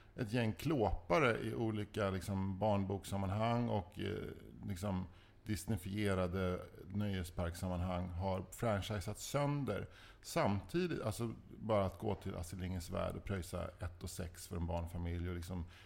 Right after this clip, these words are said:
man får inte ens äta sin ma-, medhagda matsäck, utan då får man gå utanför och dra i sig den, och sen så är det så här, någon speedad liten teaterbrutta från Skara skolscen som gör Pippi Långstrump och drar runt, och liksom någon,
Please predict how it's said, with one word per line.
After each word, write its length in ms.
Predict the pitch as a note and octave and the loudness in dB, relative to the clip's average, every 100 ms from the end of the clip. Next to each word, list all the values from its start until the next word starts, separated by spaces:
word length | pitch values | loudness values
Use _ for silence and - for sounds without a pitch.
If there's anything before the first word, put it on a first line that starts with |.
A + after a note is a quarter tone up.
| - | -8
man 120 | G2+ | -4
får 100 | F#2+ | 0
inte 140 | F2+ F#2 | 0 0
ens 140 | F2 | -2
äta 400 | F2+ F2 E2+ E2+ | -2 -2 0 0
sin 340 | E2+ F2+ F2 F2+ | 0 0 0 0
ma-, 120 | G2 | 0
medhagda 380 | G2 E2+ F2 E2 | 0 2 2 2
matsäck, 560 | F#2 F#2 - F#2 F2 | 0 -4 -6 -6 -6
utan 160 | - F#2 | -4 -2
då 60 | |
får 140 | F2+ G2 | -2 -2
man 80 | F2+ | 0
gå 140 | F#2 | 0
utanför 720 | G2+ G#2 E2+ F2 F2 F2+ E2+ | 0 -4 -2 -4 -2 -2 0
och 60 | F2+ | -2
dra 140 | F2 | -2
i 100 | F#2 | -2
sig 160 | E2+ F2+ | -4 -4
den, 180 | E2 D#2+ | -2 -2
och 100 | E2+ | -4
sen 140 | F#2 | -4
så 100 | E2+ G#2 - - | -4 -6 -8 -8
är 80 | F2+ | -4
det 120 | F2 | -4
så 100 | F2+ | -2
här, 120 | F2+ - - - - | -2 -4 -14 -12 -4
någon 140 | G2 | -2
speedad 960 | - - - - A2 F#2+ F#2 F2+ F2+ F#2 | -2 -8 -8 0 2 2 0 0 -2 -4
liten 300 | F2+ F2+ E2+ | -2 0 0
teaterbrutta 760 | G#2+ F#2+ E2 F#2 F#2+ F2 F#2 | 0 0 -2 -2 -4 -2 -6
från 320 | F2 F2 E2 E2+ - - - - - - - - - | -2 0 0 -2 -10 -20 -20 -20 -20 -20 -20 -20 -20
Skara 300 | - - G#2+ | -12 0 0
skolscen 520 | F#2+ A#2 G2 E2+ G2+ F2+ | 2 0 0 0 -2 0
som 160 | G#2+ | 0
gör 120 | G2 | 0
Pippi 240 | F#2 - G#2 | 0 0 2
Långstrump 580 | G2+ F#2 F2 G#2 F#2 F2+ | 2 2 0 0 0 0
och 60 | |
drar 120 | F#2+ | 0
runt, 400 | F2+ F2+ F2+ F2 | 2 2 0 -2
och 60 | F2+ | -4
liksom 540 | F2+ E2 F2+ F2+ - - | -4 -4 -2 -2 -6 -4
någon, 340 | G#2 F#2 F#2 | -2 0 -2